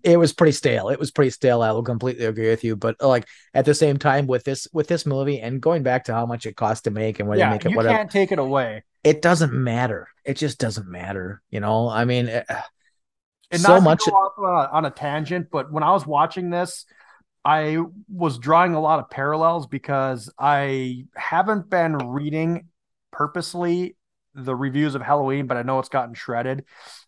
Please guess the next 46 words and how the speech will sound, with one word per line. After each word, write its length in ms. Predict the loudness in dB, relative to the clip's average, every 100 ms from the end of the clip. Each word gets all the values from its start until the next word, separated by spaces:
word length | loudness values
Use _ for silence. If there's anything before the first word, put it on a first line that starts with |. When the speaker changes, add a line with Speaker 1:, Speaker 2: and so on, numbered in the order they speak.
| _
Speaker 2:
And 160 | -6 0
on 180 | 2 2
our 80 | 0
Discord, 560 | -2 -2 -2 -2 0
hey, 120 | -2
shout 260 | 0 2 4
out 140 | 2
to 80 | 0
our 60 | -4
Discord. 480 | -4 -6 -2 -2 -2
If 140 | -6
you 80 | -4
guys 580 | 2 4 2 -2 -6 -12 -4
wanna 280 | 0 0
join 220 | 0 -2 -2
the 80 |
conversation, 720 | -4 -4 -4 -6 -6 -6 -10 -12
we've 120 | -8
got 160 | -8 -6
a 20 |
bunch 240 | -6 -6
of 60 | -8
people 260 | -8 -6 -4
on 160 | -4
there, 320 | -8 -10 -12 -12
and 380 | -12 -10 -10
they're 140 | -8 -6
talking 400 | -4 -4 -4 -4
a 40 |
little 160 | -2 -2
bit 140 | -2
about 260 | 2 0 0
the 60 |
movie, 400 | -6 -6 -6 -6
and 160 | -6 -4
I 80 | -4
always 220 | -2 -4
have 140 | -8 -8
to 80 |
step 500 | -16 -18 -12 -10 -8
in 120 | -10 -12
and 80 |
say, 120 | -12 -4
"No 160 | -2
spoilers." 640 | -2 2 2 4 2 -2 -8 _ _ _ _ _ 2
But 260 | 4 4